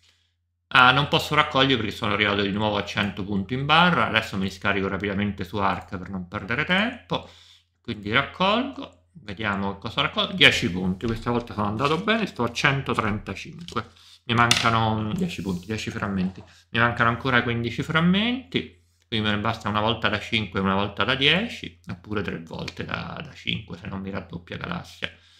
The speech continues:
Ok, ho ancora dieci raccolte di galassia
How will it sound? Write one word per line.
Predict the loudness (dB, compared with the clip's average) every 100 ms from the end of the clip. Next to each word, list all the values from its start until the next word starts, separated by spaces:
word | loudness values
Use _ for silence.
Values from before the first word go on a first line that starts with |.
| -20 -20 _
Ok, | -6 -4 0 4 4
ho | 2
ancora | -2 0 2
dieci | 2 2 0
raccolte | -2 0 0 2
di | 2 4
galassia | 6 4 4 -4 -4 -4